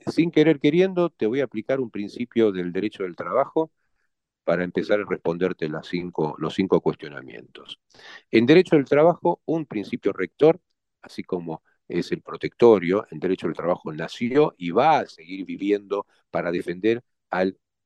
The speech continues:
más débil de la ecuación laboral, que es el trabajador. Ex-, existe también, además de ese, un principio clave que es el de primacía de la realidad.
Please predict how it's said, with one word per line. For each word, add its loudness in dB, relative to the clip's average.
más -4
débil 2
de -12
la -10
ecuación -8
laboral, 0
que -12
es -8
el -10
trabajador. 2
Ex-, 4
existe 4
también, 4
además 2
de 4
ese, 0
un -4
principio -2
clave 0
que -6
es -10
el -10
de 0
primacía -6
de -4
la -8
realidad. -8